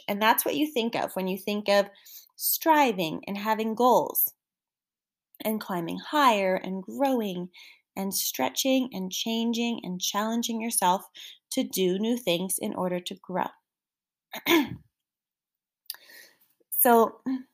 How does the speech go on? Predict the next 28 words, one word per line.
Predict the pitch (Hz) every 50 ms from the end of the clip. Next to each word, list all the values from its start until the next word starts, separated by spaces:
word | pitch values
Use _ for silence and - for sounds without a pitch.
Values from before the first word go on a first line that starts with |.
| _ _ _ _ _ _ _ _ _ _ -
reach | 208 202 196 254 330 466 - - - -
is | 220 220 220
the | - 208 208 - -
first | 214 220 233 233 - - - - -
R | 190 190 196 202 202
word, | 180 180 - - - - - - - - -
but | 214 202 196 202
the | 220 -
interesting | - - 294 349 381 - 440 427 427 - - 349 349 330 330
thing | - 202 175 170 175 202 - -
is | - 175 170 165 165 175 190 220 - - - - - _ _ -
that | 247 226
the | 254 247 - -
other | 226 254 240 294 330 330
three | 330 - - - 202 202 196 185 - -
R | - 180 180 180 170
words | 175 180 175 180 175 175 - - - -
aren't | 240 285 302 -
really | 330 349 311 294 - - -
action-oriented. | 175 180 208 - - - - 285 285 269 254 - - 190 202 262 311 262 - - - - - - - - - _ _ - - - - - - _ _ _ - 214
They're | 220 214 214
about | 214 214 208 196 202 - -
nurturing | 202 196 202 214 220 - - - 277 277 277 285
yourself | 285 285 285 - 226 302 294 311 339 - - - -
in | 214 -
order | - 190 185 196 208
to | - 269
grow, | 247 262 - 185 170 - - 196 233 285